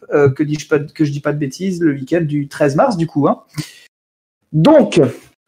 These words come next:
au niveau de l'actualité régionale, une bonne nouvelle pour la population rennaise, puisque la gali-, la galerie commerciale des Trois Soleils, considérée par beaucoup comme le bâtiment le plus moche de Rennes, sera bientôt rénovée.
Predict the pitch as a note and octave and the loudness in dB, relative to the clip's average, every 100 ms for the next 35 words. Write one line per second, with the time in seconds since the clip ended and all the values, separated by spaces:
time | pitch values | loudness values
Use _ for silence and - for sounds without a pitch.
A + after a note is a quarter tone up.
0 | - G#3 G#3+ B3+ A3 G#3+ - G#3 G3+ A#3 | 2 4 6 6 6 4 6 6 6 6
1 | B3 B3+ E3+ G#3 F3+ F3+ E3 D#3 D#3 C#3+ | 4 4 6 6 8 8 8 8 8 6
2 | F3+ E3 A3+ G#3+ G#3 G3 D3 - E3+ E3+ | 4 6 6 6 8 8 6 4 4 6
3 | D#3+ E3+ E3+ E3 D#3 E3 D#3 E3 A3+ G#3+ | 6 4 6 4 4 4 4 6 4 2
4 | D#3 - F3+ C#3 C#3 F#3 G#3 A3+ - C#3+ | 0 4 6 6 6 4 4 0 2 4
5 | C#3 C#3+ G3 F#3 F#3 G#3+ F3 E3+ D#3+ - | 6 6 6 6 4 0 2 2 0 2
6 | G#3 F3 D3 C#3 D#3+ A#3 A3+ G3 D#3+ D3+ | 4 4 2 0 0 2 4 6 6 8
7 | D#3+ - - E3 - D#3 E3+ E3 C#3 C#3 | 6 2 -2 -2 2 4 4 4 2 4
8 | D#3+ D#3+ F#3 D#3 C#3 C#3 C#3+ F#3 - G3 | 2 2 0 2 4 2 4 2 4 4
9 | G#3 D#3+ D3 D3 G3 G3 E3 D3 C#3 E3+ | 4 2 0 4 4 4 4 4 4 0
10 | E3 - - _ - E3+ F3 E3+ D#3 G3+ | -6 -16 -20 _ -2 4 4 4 4 6
11 | F#3+ F3 D3 E3 - | 6 6 6 4 2